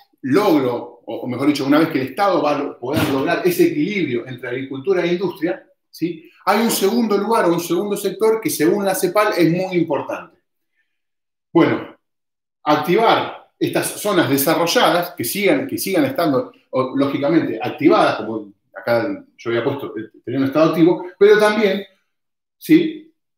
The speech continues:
que aparezcan estas zonas subdesarrolladas que también tengan una posibilidad de crecimiento. Es decir,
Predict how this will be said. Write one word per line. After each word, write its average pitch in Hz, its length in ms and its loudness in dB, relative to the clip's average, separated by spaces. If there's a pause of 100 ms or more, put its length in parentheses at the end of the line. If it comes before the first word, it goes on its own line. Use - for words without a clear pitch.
(360)
que 175 480 6
aparezcan 180 600 2
estas 165 240 -4
zonas 180 260 -2
subdesarrolladas 220 960 -6
que 175 100 2
también 170 720 0 (160)
tengan 165 280 4
una 170 180 2
posibilidad 160 500 0
de 151 140 0
crecimiento. 123 760 -6 (880)
Es 113 140 -16
decir, - 220 -10